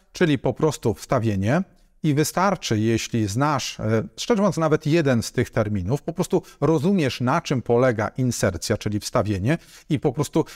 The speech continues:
potrafisz przyporządkować, e, taki szczegółowy opis do tego mechanizmu, do te-, przepraszam, do tego typu mutacji, czy do tego rodzaju mutacji,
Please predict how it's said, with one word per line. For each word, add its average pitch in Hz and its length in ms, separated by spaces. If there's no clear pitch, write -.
potrafisz 147 480
przyporządkować, 131 880
e, 113 180
taki 123 420
szczegółowy 127 680
opis - 560
do 113 300
tego 117 300
mechanizmu, 117 600
do 127 120
te-, 135 180
przepraszam, 120 300
do 120 100
tego 139 220
typu - 260
mutacji, 113 580
czy - 120
do 113 80
tego 120 200
rodzaju 123 340
mutacji, 117 500